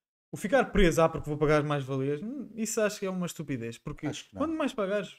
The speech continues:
Speaker 1: melhor, porque quer dizer que estás a ter mais lucro.
Speaker 2: E
Speaker 1: Segue
Speaker 2: trabalhas
Speaker 1: para a
Speaker 2: com o
Speaker 1: frente.
Speaker 2: dinheiro
Speaker 1: Agora,
Speaker 2: que tens,
Speaker 1: pode
Speaker 2: que ficou de
Speaker 1: Exatamente,
Speaker 2: sobra.
Speaker 1: exatamente, fazes as contas, é isso.
Speaker 2: <laughs>
Speaker 1: Acabou.
Speaker 2: Olha,
Speaker 1: É.
Speaker 2: quanto é que, aliás, isso tem que ser calculado, não pode ser,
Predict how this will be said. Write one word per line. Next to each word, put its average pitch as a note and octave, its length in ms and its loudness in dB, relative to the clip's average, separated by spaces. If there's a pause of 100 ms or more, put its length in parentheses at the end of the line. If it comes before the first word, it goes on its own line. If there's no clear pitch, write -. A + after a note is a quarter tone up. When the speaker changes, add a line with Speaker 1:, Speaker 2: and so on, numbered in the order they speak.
Speaker 1:
melhor, D3+ 380 -4
porque C3+ 180 -10
quer E3+ 60 -4
dizer E3 100 -8
que E3+ 40 -18
estás E3+ 180 -6
a D#3 60 -10
ter D#3+ 120 -10
mais D3 240 -12
lucro. A2+ 180 -14
Speaker 2:
E - 60 -4
Speaker 1:
Segue - 80 -6
Speaker 2:
trabalhas A2+ 360 0
Speaker 1:
para F3 80 0
a - 40 0
Speaker 2:
com F3+ 60 6
o - 20 8
Speaker 1:
frente. D#3 140 4
Speaker 2:
dinheiro E3 300 6
Speaker 1:
Agora, E3+ 200 8
Speaker 2:
que D#3 60 6
tens, A#3 240 6
Speaker 1:
pode - 120 -18
Speaker 2:
que - 200 -8
ficou D#3 280 0
de C3 40 6
Speaker 1:
Exatamente, E3+ 360 6
Speaker 2:
sobra. G3 180 0
Speaker 1:
exatamente, E3 640 0
fazes D#3+ 220 4
as D#3 60 0
contas, B3 280 0
é D3 120 4
isso. C4 240 0 (100)
Speaker 2:
<laughs> - 160 -10
Speaker 1:
Acabou. B3 600 4
Speaker 2:
Olha, A3 180 6
Speaker 1:
É. F#3 80 6
Speaker 2:
quanto G#3 160 6
é C4+ 80 10
que, D3+ 340 -2
aliás, G3+ 360 4
isso F#3 140 0
tem A#3+ 120 4
que - 60 -2
ser A3+ 120 4
calculado, G3+ 400 2
não G#3+ 140 0
pode G#3 180 -4
ser, A3+ 260 4